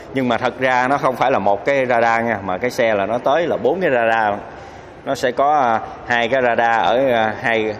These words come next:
hai góc hai bên nè. Và ở phía sau cũng vậy. Bởi vì nó có là phòng tránh va chạm với điểm mù mà.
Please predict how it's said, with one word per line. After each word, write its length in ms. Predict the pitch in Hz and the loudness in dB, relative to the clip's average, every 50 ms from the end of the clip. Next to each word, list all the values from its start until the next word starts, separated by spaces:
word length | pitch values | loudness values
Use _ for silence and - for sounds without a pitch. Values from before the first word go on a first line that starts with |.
| - | -6
hai 120 | - 110 110 | -4 -2 0
góc 140 | 131 147 - - - | 0 -2 -4 -6 -4
hai 100 | 120 110 | 0 0
bên 160 | 110 113 104 | 2 2 0
nè. 60 | 95 85 - - - - - - - - - - - - - - - - - - - - - - - | -2 -6 -10 -14 -16 -16 -16 -16 -16 -16 -16 -16 -16 -16 -16 -16 -16 -16 -16 -16 -16 -16 -16 -8 -4
Và 200 | 90 95 92 95 | -2 0 2 2
ở 160 | 92 92 104 | 2 2 2
phía 140 | 123 139 147 | 0 -2 -2
sau 200 | - 147 123 117 | -2 0 0 0
cũng 120 | 110 117 120 | 0 0 0
vậy. 180 | 104 98 95 - - - - - - - - | 0 0 -2 -4 -8 -14 -14 -16 -16 -8 -2
Bởi 120 | 104 127 135 | -2 0 0
vì 140 | 120 113 | 0 0
nó 100 | 123 143 | 0 0
có 140 | 143 160 160 | 0 2 2
là 120 | 147 113 98 | 2 2 0
phòng 220 | - 127 107 110 - | 0 -2 -2 -2 -2
tránh 160 | 143 156 180 | -2 -2 0
va 80 | 160 135 - - | 0 0 0 0
chạm 200 | 101 101 120 139 | -2 0 0 0
với 80 | 147 | 0
điểm 160 | 135 131 143 | 0 0 0
mù 200 | 143 123 110 107 | 2 2 2 0
mà. 120 | 104 110 | 0 -4